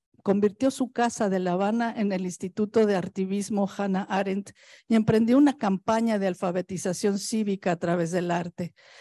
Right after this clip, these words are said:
Invitó artistas de todo el mundo a colaborar en la campaña para crear herramientas pacíficas para el cambio social, al trabajar cada quien con sus propios miedos y superar la violencia imperante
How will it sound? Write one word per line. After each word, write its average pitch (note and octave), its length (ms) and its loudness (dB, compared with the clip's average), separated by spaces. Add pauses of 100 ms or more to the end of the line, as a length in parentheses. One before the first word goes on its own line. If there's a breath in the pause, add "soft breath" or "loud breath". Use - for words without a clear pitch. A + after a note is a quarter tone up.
(140 loud breath)
Invitó G#3+ 400 4
artistas B3+ 580 0
de F#3+ 80 0
todo G#3+ 300 2
el G#3 100 2
mundo G3+ 320 2
a G3 80 2
colaborar F#3 580 -2
en G3 120 -6
la F#3 100 -6
campaña G#3 720 -2
para F#3+ 240 -2
crear G3+ 260 0
herramientas G3 720 -2
pacíficas G#3 720 -4
para F#3+ 220 -2
el F3+ 120 -4
cambio G3 360 2
social, G#3 540 -2 (440 loud breath)
al G3 140 -4
trabajar A3 500 0
cada A3+ 300 2
quien A3+ 340 -2
con G3+ 160 -4
sus F#3 220 -10
propios G#3 500 0
miedos G#3 560 0
y G3 80 -4
superar F#3+ 460 -2
la G3 160 0
violencia F#3+ 540 0
imperante F#3+ 760 -2